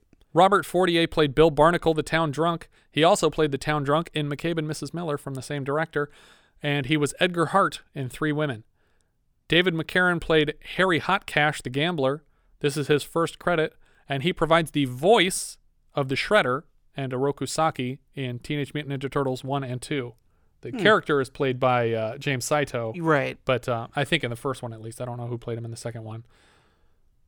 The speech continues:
Speaker 1: Actually, in the second one, isn't he Super Shredder? So it's Steve Nash, or there's
Speaker 2: Well,
Speaker 1: two
Speaker 2: he,
Speaker 1: in the
Speaker 2: he's
Speaker 1: second
Speaker 2: not
Speaker 1: movie.
Speaker 2: Super Shredder until the very end, though.
Speaker 1: Right, that makes sense. Linda Hunt was Missus Oxhart,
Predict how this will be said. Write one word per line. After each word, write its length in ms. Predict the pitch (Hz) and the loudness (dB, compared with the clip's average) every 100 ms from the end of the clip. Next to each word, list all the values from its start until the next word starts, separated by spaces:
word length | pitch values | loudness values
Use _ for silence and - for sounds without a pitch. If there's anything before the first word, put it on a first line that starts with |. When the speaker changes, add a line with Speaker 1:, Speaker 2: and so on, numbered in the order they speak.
| - | 0
Speaker 1:
Actually, 320 | 160 - 151 | 0 2 -2
in 40 | 139 | -2
the 60 | |
second 240 | - 160 151 | -2 -2 0
one, 100 | 139 | -4
isn't 180 | 123 135 | -4 -6
he 220 | 123 - | -6 -8
Super 260 | - 139 135 | -12 -10 -8
Shredder? 340 | - 143 143 | -4 -2 -2
So 140 | - 113 | -4 -6
it's 120 | - | -6
Steve 240 | 127 117 | -8 -8
Nash, 460 | 120 117 127 - - - | -8 -10 -10 -14 -18 -10
or 320 | 120 110 - - | -8 -8 -12 -6
there's 180 | 127 - | -6 -2
Speaker 2:
Well, 100 | 185 | 2
Speaker 1:
two 100 | 147 | 2
Speaker 2:
he, 60 | 117 | 2
Speaker 1:
in 80 | |
the 40 | 95 | -4
Speaker 2:
he's 40 | |
Speaker 1:
second 100 | - | 0
Speaker 2:
not 80 | 196 165 | 0 0
Speaker 1:
movie. 40 | |
Speaker 2:
Super 220 | 185 156 139 | -2 -4 -4
Shredder 300 | 151 139 139 | -2 -2 -4
until 240 | 127 135 | -6 -8
the 80 | 131 | -8
very 300 | 131 127 - | -8 -8 -8
end, 220 | 139 - | -10 -12
though. 80 | - | -4
Speaker 1:
Right, 240 | 117 101 - | -4 -4 -14
that 120 | 117 | -12
makes 200 | 110 - | -12 -14
sense. 260 | - 107 - _ _ _ _ _ _ _ | -18 -20 -20 _ _ _ _ _ _ _
Linda 260 | 170 208 190 | 0 2 4
Hunt 260 | 196 208 160 | 4 2 0
was 160 | 151 | 0
Missus 300 | 180 196 180 | 0 0 -2
Oxhart, 600 | 170 185 - 180 202 - | -2 -4 0 0 0 -4